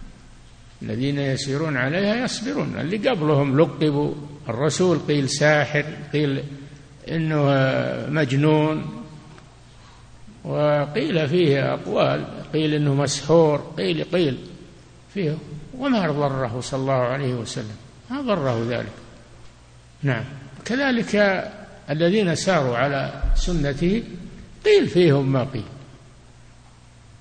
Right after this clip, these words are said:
ولكن لم يضرهم هذا. نعم.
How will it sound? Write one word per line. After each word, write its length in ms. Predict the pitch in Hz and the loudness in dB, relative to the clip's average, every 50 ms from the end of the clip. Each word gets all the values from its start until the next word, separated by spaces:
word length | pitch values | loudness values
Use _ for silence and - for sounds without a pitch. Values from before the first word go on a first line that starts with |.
| - - | -10 -6
ولكن 420 | 208 226 240 220 175 - 185 190 | -4 -4 -2 -4 -4 -4 -2 -2
لم 220 | 202 233 233 190 151 | 0 0 2 2 2
يضرهم 640 | 139 131 120 127 117 110 117 110 107 120 117 113 | 2 2 0 0 -2 -2 -4 -4 -4 -4 -6 -6
هذا. 280 | 110 110 113 113 110 - - - - - - - - - | -6 -6 -6 -8 -10 -12 -14 -18 -20 -20 -20 -20 -6 -4
نعم. 180 | 143 135 107 | -2 -2 -2